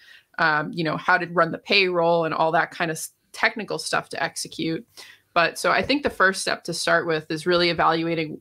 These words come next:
where you are with that relationship. If you're going for a self-serve option, I would consider shifting to someone who's not gonna be a self-serve option for you, that it's gonna be a relationship.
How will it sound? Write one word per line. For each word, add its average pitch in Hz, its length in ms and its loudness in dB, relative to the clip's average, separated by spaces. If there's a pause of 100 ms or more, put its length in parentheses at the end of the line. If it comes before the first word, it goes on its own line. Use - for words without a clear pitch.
where 175 320 2
you 175 180 2
are 156 140 6
with 160 140 -2
that 170 160 0
relationship. 165 720 -2
If 175 240 -4
you're 165 320 0 (280)
going 208 240 4
for 220 140 2
a 196 60 2
self-serve 170 720 0
option, 208 520 0
I 170 100 0
would 160 140 -4
consider 180 680 0 (340)
shifting 170 540 -2
to 156 560 -2 (720)
someone 180 460 2
who's 165 480 -2
not 175 280 2
gonna 190 140 -2
be 196 100 0
a 196 60 2
self-serve 190 540 0
option 185 360 0
for 196 120 -2
you, 196 100 4
that 180 100 2
it's - 160 -4
gonna 160 160 -4
be 160 140 -2
a 156 60 -2
relationship. 170 760 0